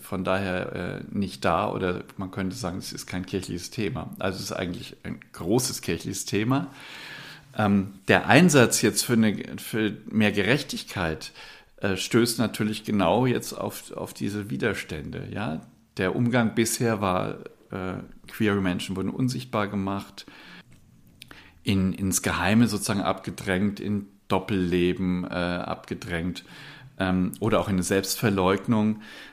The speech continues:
Und das Ganze wurde immer noch biblisch und durch den Katechismus begründet oder durch Entscheidungen aus Rom, dass zum Beispiel Segensfeiern nicht, nicht möglich sind für queere Menschen.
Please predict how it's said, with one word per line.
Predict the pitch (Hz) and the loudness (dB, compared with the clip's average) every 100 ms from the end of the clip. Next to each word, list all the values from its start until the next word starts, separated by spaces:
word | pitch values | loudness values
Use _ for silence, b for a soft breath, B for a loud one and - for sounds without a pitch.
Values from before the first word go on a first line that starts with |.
| B _ _ _ _ _ - | B _ _ _ _ _ -8
Und | 107 104 | -4 -2
das | - | 4
Ganze | 104 110 123 | 4 4 4
wurde | 110 104 | 2 2
immer | - 110 | 4 2
noch | 107 | 2
biblisch | 107 117 117 120 117 - | 2 2 4 2 0 -4
und | - 104 101 - - - | -6 -6 -6 -12 -16 -10
durch | - 117 | 0 0
den | - | 0
Katechismus | 107 107 107 - 135 113 - | -2 -2 -2 -8 -8 -8 -6
begründet | 101 101 120 147 139 135 | -2 4 6 8 6 4
oder | - 98 101 | 2 2 4
durch | 98 - | 2 0
Entscheidungen | 101 95 87 104 101 101 | -2 2 2 2 0 0
aus | 101 - | -4 0
Rom, | 95 110 107 | 4 4 2
dass | 98 95 - | -2 -4 -4
zum | 104 | -4
Beispiel | 101 101 | -2 -4
Segensfeiern | 101 104 113 110 - 104 98 | -2 -2 -2 -2 -2 0 0
nicht, | 104 - - | -2 -4 -6
nicht | 104 - | -4 -2
möglich | 98 101 101 - | -2 -2 -4 -4
sind | 104 98 | -4 -4
für | - 104 | -4 -4
queere | 95 - - 110 104 | -4 -6 -2 0 0
Menschen. | 98 95 107 - 113 | 0 2 0 0 -2